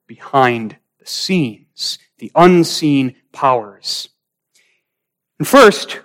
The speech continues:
we must note that there is the unseen power of the prince of darkness,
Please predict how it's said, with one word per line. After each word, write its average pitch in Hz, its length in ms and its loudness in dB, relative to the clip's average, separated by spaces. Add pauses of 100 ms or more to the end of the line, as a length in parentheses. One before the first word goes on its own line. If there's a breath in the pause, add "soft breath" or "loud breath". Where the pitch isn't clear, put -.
we 202 140 6
must 226 220 6
note 180 520 6 (240)
that 170 120 4
there 214 180 8
is 175 120 2
the 208 160 2
unseen 220 580 4
power 165 580 6
of 170 240 4
the 160 80 -2
prince 220 400 -2
of 131 160 -10
darkness, 170 760 2